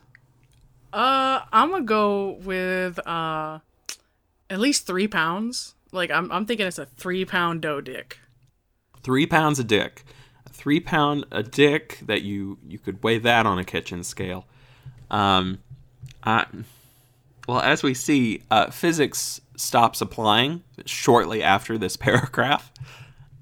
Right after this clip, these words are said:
Speaker 2: Um, so,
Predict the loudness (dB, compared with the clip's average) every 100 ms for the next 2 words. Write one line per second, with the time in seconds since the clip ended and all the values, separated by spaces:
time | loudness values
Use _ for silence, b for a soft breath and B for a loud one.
0 | -4 2 2 2 -2 -10 -14 -14 -16 -20
1 | -20 -20 -20 -20 _ _ b b b b
2 | _ _ _ _ -20 -8 2 4 4